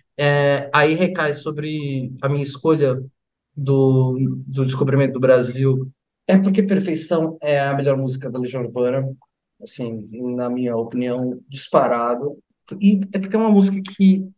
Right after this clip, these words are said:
eu, honestamente, se eu escuto, se eu escuto, se eu paro pra escutar Perfeição, até hoje, não tem uma vez que eu chegue ao final dela sem chorar.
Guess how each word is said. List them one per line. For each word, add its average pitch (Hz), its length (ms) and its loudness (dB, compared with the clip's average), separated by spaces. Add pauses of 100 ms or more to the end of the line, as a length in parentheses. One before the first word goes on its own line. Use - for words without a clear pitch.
(140)
eu, 190 480 2
honestamente, 147 1000 -4 (160)
se - 180 -4
eu 180 180 -2
escuto, 196 420 -2
se 196 120 2
eu 190 80 8
escuto, 196 440 -2
se 135 80 -6
eu 147 60 -2
paro 214 240 2
pra 190 100 -6
escutar - 520 -6 (360)
Perfeição, 135 680 -6 (340)
até 185 300 2
hoje, 190 560 2 (100)
não 160 220 -2
tem 165 320 -6
uma 240 340 2
vez 151 520 -4 (120)
que - 140 -8
eu 151 80 -4
chegue 190 400 -2
ao 226 100 2
final 156 360 -4
dela 135 300 0
sem 151 280 -6
chorar. - 440 -4